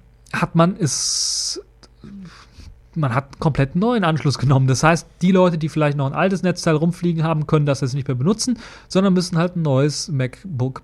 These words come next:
Pro Anschlussgerät mit MagSafe zwei haben. Halte ich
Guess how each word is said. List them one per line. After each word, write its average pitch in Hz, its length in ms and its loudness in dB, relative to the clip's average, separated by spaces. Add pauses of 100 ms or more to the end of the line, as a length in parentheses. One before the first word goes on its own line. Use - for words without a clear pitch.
Pro 202 480 0
Anschlussgerät 139 800 -2
mit 147 100 0
MagSafe 151 380 -2
zwei 139 420 4
haben. 107 380 -6 (1120)
Halte 151 260 4
ich - 200 -2